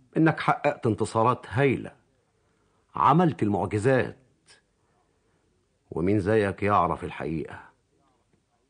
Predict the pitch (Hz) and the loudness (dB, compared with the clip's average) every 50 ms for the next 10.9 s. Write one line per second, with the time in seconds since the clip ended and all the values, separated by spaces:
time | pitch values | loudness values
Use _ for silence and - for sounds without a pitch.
0 | _ _ _ - 82 101 113 120 123 123 101 110 131 139 143 139 135 123 117 - | _ _ _ -4 0 2 2 4 4 2 2 2 2 2 4 4 2 2 0 2
1 | 127 139 139 131 127 117 107 - 117 107 - - 120 117 131 139 139 135 117 117 | 2 4 6 6 4 4 2 -2 -4 -6 -4 -2 0 0 2 2 2 0 2 0
2 | 127 120 104 101 - - _ _ _ _ _ _ _ _ - 143 160 165 151 139 | 0 -2 -2 -6 -12 -20 _ _ _ _ _ _ _ _ 4 6 6 6 6 6
3 | 123 110 - - 98 80 - - _ _ _ _ _ - 143 156 156 151 143 120 | 4 2 0 -4 -8 -8 -8 -12 _ _ _ _ _ 4 6 6 6 6 4 4
4 | - 135 120 120 120 123 120 120 120 131 143 131 123 117 107 - - - - - | 2 2 2 2 2 2 4 4 4 4 4 4 2 0 0 -2 -2 -4 -4 -4
5 | - 127 135 143 - - - 113 - 117 113 104 117 127 135 135 - 127 113 110 | 0 2 2 2 0 -2 -6 -2 -2 0 2 2 2 2 2 2 0 -2 -2 2
6 | 117 120 117 117 117 139 147 143 131 127 117 113 104 120 127 147 143 110 - - | 4 4 4 4 4 4 2 2 2 4 4 4 4 6 6 4 4 2 0 -4
7 | - - - _ _ _ _ _ _ _ _ _ _ _ _ - 98 98 101 95 | -10 -14 -14 _ _ _ _ _ _ _ _ _ _ _ _ -4 -2 -2 -2 -2
8 | 107 - - - 123 127 117 107 98 127 123 110 107 101 95 - _ _ _ _ | -4 -4 -2 -2 0 0 2 2 2 0 0 0 0 -4 -4 -8 _ _ _ _
9 | _ _ _ _ _ _ _ _ _ _ _ _ _ _ _ _ _ _ _ _ | _ _ _ _ _ _ _ _ _ _ _ _ _ _ _ _ _ _ _ _
10 | _ _ _ _ _ _ _ _ _ _ _ 151 165 175 160 120 - - | _ _ _ _ _ _ _ _ _ _ _ 4 6 6 6 4 2 -2